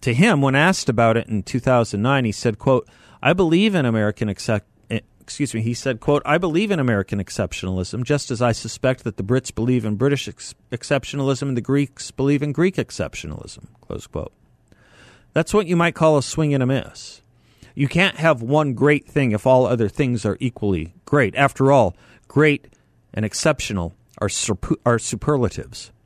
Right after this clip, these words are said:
What Obama was representing was relativism, that such notions of good and bad are not dependent on some identifiable authority or representation, but on where you are and, I suppose, who you are. Neither Thomas Jefferson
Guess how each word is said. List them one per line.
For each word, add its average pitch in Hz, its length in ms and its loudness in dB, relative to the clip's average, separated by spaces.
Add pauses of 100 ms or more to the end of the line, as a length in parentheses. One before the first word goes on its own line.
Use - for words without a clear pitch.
(720)
What 151 160 2
Obama 170 420 6
was 131 220 2
representing 110 800 0 (260)
was 104 200 -6
relativism, 127 760 -2 (400)
that 131 160 2
such - 340 0
notions 135 640 0
of 87 160 -6
good 139 220 4
and 101 160 2
bad 117 240 4
are 104 80 4
not 151 260 2
dependent 123 420 0
on 92 180 -4
some 110 400 -2 (360)
identifiable 113 840 0
authority 117 480 2
or 92 80 2
representation, 104 880 0
but 107 140 2
on 104 180 0
where 123 180 4
you 117 240 2
are 113 460 2 (400)
and, 107 380 -2 (100)
I 104 60 -4
suppose, 98 640 -4
who 98 300 2 (120)
you 87 240 -6
are. - 240 -14 (1040)
Neither 220 300 4
Thomas 180 360 2
Jefferson 139 580 -2